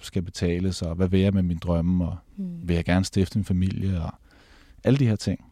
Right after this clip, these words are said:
Speaker 1: Så du når jo at lægge meget mere værdi måske over på andre mennesker. Det har jeg i hvert fald altid gjort.
Speaker 2: Mm.
Speaker 1: Og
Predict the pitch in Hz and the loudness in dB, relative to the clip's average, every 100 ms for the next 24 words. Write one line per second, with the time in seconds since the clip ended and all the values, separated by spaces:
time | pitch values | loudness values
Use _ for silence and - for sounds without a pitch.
0 | - - - - 101 110 120 123 117 104 | -20 -20 -8 2 6 6 8 8 8 6
1 | 98 98 107 110 98 101 104 90 - - | 6 6 8 8 6 4 2 -4 -4 -4
2 | 127 123 104 - 101 95 98 98 - 90 | -4 -4 -6 -2 -2 2 2 0 -2 -2
3 | 98 117 98 90 - 101 98 101 110 98 | 0 4 4 2 -2 -6 0 2 4 2
4 | 101 90 - 87 92 - - _ _ - | -2 -6 -8 -8 -6 -8 -12 _ _ -10
5 | 196 190 220 _ _ _ _ _ _ _ | -8 -8 -12 _ _ _ _ _ _ _
6 | _ _ _ _ _ _ _ _ 92 92 | _ _ _ _ _ _ _ _ 6 8
7 | 92 87 | 6 2